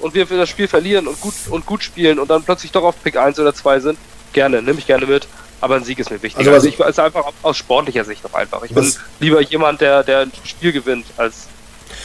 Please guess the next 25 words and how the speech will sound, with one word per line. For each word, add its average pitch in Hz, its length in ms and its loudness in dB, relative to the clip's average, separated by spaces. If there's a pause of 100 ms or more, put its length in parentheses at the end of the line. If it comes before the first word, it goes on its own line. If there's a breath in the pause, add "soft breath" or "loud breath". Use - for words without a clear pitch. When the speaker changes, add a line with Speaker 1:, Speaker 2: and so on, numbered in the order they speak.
(420 loud breath)
Speaker 1:
aus - 140 -12
Taktik - 340 -8
zu - 80 -6
Speaker 2:
Was 127 80 -2
Speaker 1:
gewinnen. 156 160 4
Speaker 2:
Basti 151 160 6
ja 139 120 10
auch 165 60 8
schon 160 120 4
gesagt 143 300 6
hat, 135 140 2 (160)
<clears throat> 208 640 8
es 151 180 4
ist 175 160 4
eben, 156 300 6
es 131 120 -2
kommt 147 180 4
sehr 151 140 10
auf 147 100 4
die 139 100 -2
Draft-Class 120 560 4
an. 92 180 -4 (480 loud breath)
Und 120 100 2
jetzt, 135 300 4
ähm, 127 440 4